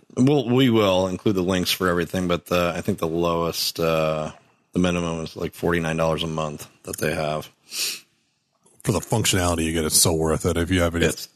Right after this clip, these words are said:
Speaker 2: any need for project
Speaker 1: worth it.
Speaker 2: management, it's
Speaker 1: Yeah, they must have changed this actually, um, because it's based on projects now.
Speaker 2: Interesting. Very, very interesting. Well, great. Well, I, I think that wraps up our list of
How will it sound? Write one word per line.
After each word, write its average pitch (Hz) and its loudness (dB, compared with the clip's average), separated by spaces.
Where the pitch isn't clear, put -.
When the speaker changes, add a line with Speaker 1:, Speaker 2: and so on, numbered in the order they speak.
Speaker 2:
any 104 4
need 90 -2
for 90 0
project 80 -2
Speaker 1:
worth 82 -4
it. 80 -4
Speaker 2:
management, 80 -8
it's - -2
Speaker 1:
Yeah, 143 4
they 180 4
must 240 4
have - 0
changed 127 4
this - 0
actually, 82 2
um, 85 0
because 92 -2
it's 87 -6
based - 0
on 95 0
projects 87 -2
now. 78 -6
Speaker 2:
Interesting. 101 0
Very, 147 4
very 131 4
interesting. 104 0
Well, 143 4
great. 180 4
Well, 127 4
I, 147 2
I 143 4
think 196 4
that 135 4
wraps 127 4
up 135 2
our 104 2
list 120 4
of 120 2